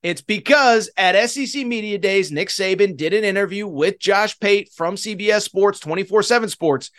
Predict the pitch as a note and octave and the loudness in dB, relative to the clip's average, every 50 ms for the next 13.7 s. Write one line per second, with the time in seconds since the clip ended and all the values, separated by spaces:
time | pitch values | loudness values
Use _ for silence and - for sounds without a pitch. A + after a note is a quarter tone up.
0 | _ _ _ _ _ _ _ D#3 D#3+ G3 A#3+ A3+ A3+ A3 A3 - G3+ F#3 - - | _ _ _ _ _ _ _ -2 -2 0 2 2 2 2 0 -2 -6 -8 -4 -2
1 | F#3 E3 A#2+ - - - _ _ _ _ _ _ _ - G#3 C4 B3+ - - A3+ | -2 -2 -2 -6 -14 -18 _ _ _ _ _ _ _ -2 0 0 0 2 4 4
2 | G#3 G#3 F#3+ D#3+ D3+ C#3+ - B2+ F3 A#3 B3 - - G#3+ G3 F#3+ F#3+ - D#3 D3 | 4 4 4 0 -2 -4 -2 -2 -2 -4 -2 0 2 2 4 4 2 0 -2 -2
3 | D3+ E3 F#3+ G3 - - G3+ G3+ E3+ F3 E3 D3 D#3+ E3+ E3+ E3 - F3+ D#3+ - | 0 0 0 0 -2 -2 -2 -2 0 0 -2 0 0 0 0 0 -2 -4 -6 -6
4 | C#3 C#3+ B2+ - - - - A3+ A#3+ F3+ F#3 G3 G3 F#3+ F#3 F#3+ - F#3 F3 E3+ | -8 -10 -10 -8 -8 -4 -2 -2 -2 2 2 4 4 4 2 2 2 0 0 0
5 | D#3+ C#3+ C#3 C#3 D#3+ G#3+ A3 G#3 G#3 G#3 G3+ - _ _ _ _ _ - D3 D#3+ | 0 -2 0 0 2 2 2 2 0 -2 -4 -6 _ _ _ _ _ -6 -6 -6
6 | D#3 - - - G3+ F#3+ F#3+ - - C#3+ C3 A#2+ C#3+ G#3 A#3+ A#3+ A#3+ A3+ A#3 A3+ | -6 -6 -4 -2 -2 -2 -2 -4 -4 -4 -2 2 4 4 4 4 2 0 0 0
7 | A3 G#3+ G#3 G#3+ G3+ - _ _ _ - D#3+ D#3 D3+ C#3+ C3+ C#3 D3 D3+ D#3+ E3+ | 0 0 -2 -4 -8 -10 _ _ _ -8 -6 -4 -4 -4 -2 0 0 2 0 0
8 | E3+ - F3+ E3+ C#3 D#3 D3+ D3 - C3+ C3 B2+ C3 - D#3 D3 C3 C3+ B2+ B2 | -2 -2 -6 -4 -2 -2 -2 0 0 0 0 0 -2 -6 -6 -4 -2 -2 -2 -4
9 | B2+ B2+ B2 A#2 - C3 B2 A#2+ - A#2 A2 A2 A2 A2+ A2 G#2 G2+ - - D3 | -6 -8 -10 -8 -8 -10 -8 -6 -6 -6 -6 -6 -6 -8 -10 -8 -8 -8 -4 -2
10 | F3 E3+ B2+ - - _ _ _ _ _ _ - - A3+ G3+ G3 G#3 F3+ G3+ A#3+ | -2 0 -2 -4 -6 _ _ _ _ _ _ 0 2 4 4 4 4 4 4 4
11 | C#4 C4+ B3+ A3 D3 F#3 A#3+ A#3 G3 - A3 A3+ - G3 C#3+ - _ - F#3+ G#3 | 4 4 2 2 2 2 2 2 2 0 -2 -2 -2 -4 -8 -10 _ -4 -4 -2
12 | C4 A#3+ - A3 A#3 A#3 A3+ A3 G#3+ - G#3+ G#3+ G3+ F3+ E3+ E3+ G3 G#3+ G#3 F#3+ | -2 -4 -4 -4 -4 -2 -2 -4 -4 -2 -2 0 0 0 -2 -2 -2 -2 -2 -2
13 | F3+ G3 G3 F#3 E3 D3+ C3+ - A3 C4 B3 F#3+ E3+ | 0 0 0 0 -2 -4 -4 -4 -4 -2 -2 -2 -4